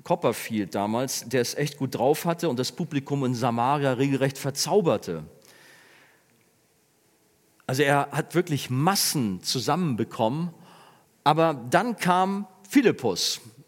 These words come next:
ein Jünger Jesu, und der hat dort das Evangelium verkündet. Eine Erweckung brach aus und viele Menschen kamen zum Glauben.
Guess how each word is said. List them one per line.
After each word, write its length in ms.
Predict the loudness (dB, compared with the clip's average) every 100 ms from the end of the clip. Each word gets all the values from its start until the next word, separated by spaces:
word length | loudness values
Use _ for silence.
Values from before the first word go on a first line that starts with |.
| _ _ _ _ _ _ _ _ _ _
ein 140 | -4 -2
Jünger 220 | 0 0
Jesu, 500 | 0 0 -2 -6 -10 -12
und 160 | -8 -2
der 80 | 0
hat 100 | 2
dort 180 | 0
das 120 | -2 -4
Evangelium 520 | -4 -2 -2 -2 -2
verkündet. 640 | -4 -4 -2 -2 -2 -4 -16 -20 -20 -14 0
Eine 180 | 4 4
Erweckung 460 | 4 2 2 0
brach 320 | 2 2 2
aus 540 | 2 4 4 2 -4 -6 -14 -20 -20 -6
und 180 | -2 0
viele 420 | 0 2 4 6
Menschen 420 | 4 2 0 -2
kamen 260 | 0 0 0
zum 240 | -2 -2
Glauben. 520 | 0 2 2 0 -4